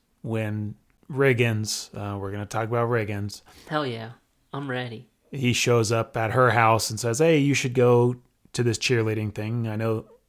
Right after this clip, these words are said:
Speaker 1: 'cause she quits the fucking team or whatever. We don't have to go back over it, but
Speaker 2: No.
Speaker 1: he shows up and says, "Hey, you should go to this competition thing. Who cares what the people say?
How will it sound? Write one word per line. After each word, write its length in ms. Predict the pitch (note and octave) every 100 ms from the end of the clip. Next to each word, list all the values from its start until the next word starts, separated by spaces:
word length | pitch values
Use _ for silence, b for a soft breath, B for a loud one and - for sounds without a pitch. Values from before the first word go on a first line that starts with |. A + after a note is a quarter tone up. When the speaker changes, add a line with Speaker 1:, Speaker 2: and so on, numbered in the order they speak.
| -
Speaker 1:
'cause 120 | A#2+
she 160 | A#2+ G#2
quits 360 | - A2+ -
the 120 | -
fucking 280 | - A2 G#2
team 240 | - G#2+ G2+
or 100 | G#2
whatever. 320 | G#2 G2 G#2
We 120 | G#2
don't 140 | G2 G2+
have 120 | -
to 220 | A#2+ A2+ -
go 140 | G#2
back 280 | G2+ G2 -
over 240 | G2 G2 F#2+
it, 80 | -
but 200 | G#2+ G#2
Speaker 2:
No. 120 | C3 - b b b b b b b _ _
Speaker 1:
he 120 | -
shows 260 | A#2+ C3+ A#2
up 120 | A#2
and 100 | A2+
says, 220 | - A2 -
"Hey, 160 | A2+
you 140 | A#2 G#2
should 180 | -
go 100 | A#2
to 60 | G#2
this 120 | G#2
competition 540 | - G#2 - G#2 - G2+
thing. 200 | G#2+ A#2+
Who 120 | C3
cares 380 | C3 B2+ A#2+ A#2
what 80 |
the 80 | A#2
people 240 | A#2 G#2+ G#2
say? 340 | A2 G2+